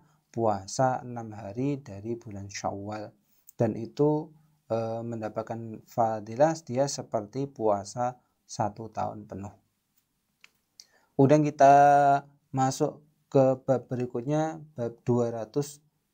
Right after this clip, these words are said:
dua puluh sembilan, bab istihbabi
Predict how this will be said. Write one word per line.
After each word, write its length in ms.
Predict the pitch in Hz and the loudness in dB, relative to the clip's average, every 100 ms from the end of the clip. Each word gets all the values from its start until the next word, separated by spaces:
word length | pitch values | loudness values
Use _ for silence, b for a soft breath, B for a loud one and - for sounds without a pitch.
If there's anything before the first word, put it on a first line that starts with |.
| _ | _
dua 320 | - 117 117 110 | 2 4 2 -2
puluh 240 | 123 117 | -10 -10
sembilan, 640 | 117 123 110 104 101 135 170 - _ - | -10 -12 -10 -10 -8 -8 -8 -14 _ 6
bab 320 | 131 135 123 139 | 10 10 6 -6
istihbabi 1040 | 131 - 127 - _ 131 127 120 143 151 | -10 -4 -4 -4 _ 4 4 2 -4 -4